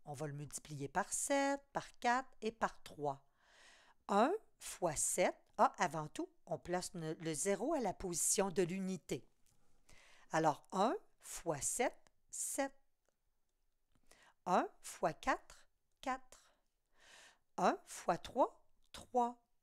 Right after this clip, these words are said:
Un nombre multiplié par un donne toujours le nombre. Par la suite,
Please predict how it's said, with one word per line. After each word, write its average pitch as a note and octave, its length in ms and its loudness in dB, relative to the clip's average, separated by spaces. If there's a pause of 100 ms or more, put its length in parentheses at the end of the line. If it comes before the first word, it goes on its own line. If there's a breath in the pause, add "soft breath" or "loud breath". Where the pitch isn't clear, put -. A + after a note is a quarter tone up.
(160)
Un D3+ 200 -2
nombre F3+ 540 4
multiplié D#3+ 680 -4
par F3+ 380 2
un F#3+ 260 -2 (220)
donne D3+ 300 -2
toujours D4 600 -2 (120)
le C4 180 0
nombre. C#3+ 640 -4 (720 soft breath)
Par D#3+ 200 2
la C3+ 120 -10
suite, - 540 -4